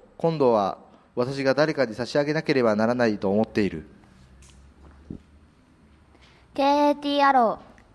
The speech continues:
Speaker 2: ー、語ろう届け未来へ。この番組は若者たちが語り合うことを通し、新しい時代を開くことを目指して、ラジオミックス京都、千本北大路の千北スタジオからお送りしています。では、雑賀先生、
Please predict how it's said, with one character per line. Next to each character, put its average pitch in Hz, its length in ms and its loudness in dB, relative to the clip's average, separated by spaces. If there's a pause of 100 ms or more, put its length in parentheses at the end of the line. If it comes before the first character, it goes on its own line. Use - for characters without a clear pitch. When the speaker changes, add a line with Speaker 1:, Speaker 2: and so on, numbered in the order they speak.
Speaker 2:
ー、 247 100 -8
語 294 160 4
ろ 311 140 4
う 294 60 -4
届 247 240 -2
け 247 60 -4
未 226 140 0
来 220 220 2
へ。 190 180 -4 (800)
こ 262 100 -2
の 269 100 4
番 294 240 0
組 285 220 -2
は 269 220 4 (280)
若 247 220 2
者 320 180 0
た 294 140 0
ち - 80 -10
が 202 100 -2
語 247 240 -2
り 269 80 2
合 277 120 4
う 269 40 -4
こ 240 100 -6
と 226 140 -2
を 214 60 -2
通 226 260 -2
し、 190 220 -6 (420)
新 285 360 2
し 285 160 -8
い 262 40 -8
時 233 100 -10
代 233 200 2
を 233 80 0
開 254 200 2
く 277 60 -16
こ 262 140 -2
と 240 120 2
を 208 60 2
目 196 120 -2
指 226 160 0
し - 80 -12
て、 196 180 2 (500)
ラ 220 140 2
ジ 269 100 2
オ 269 80 6
ミ 277 140 -2
ッ 277 80 -12
ク - 80 -16
ス - 120 -18
京 247 200 4
都、 214 260 -2 (400)
千 277 240 0
本 285 180 2
北 285 280 2
大 285 100 2
路 240 80 -4
の 196 240 -2 (320)
千 277 220 0
北 294 200 2
ス 294 60 -12
タ 311 140 2
ジ 294 100 0
オ 269 80 4
か 233 120 2
ら 202 180 4
お 214 40 4
送 220 140 -2
り 220 100 -2
し - 60 -14
て 233 140 -2
い 226 80 0
ま 214 160 2
す。 226 80 -10 (720)
で 269 100 0
は、 254 140 2
雑 240 220 -2
賀 254 80 0
先 269 240 0
生、 247 260 0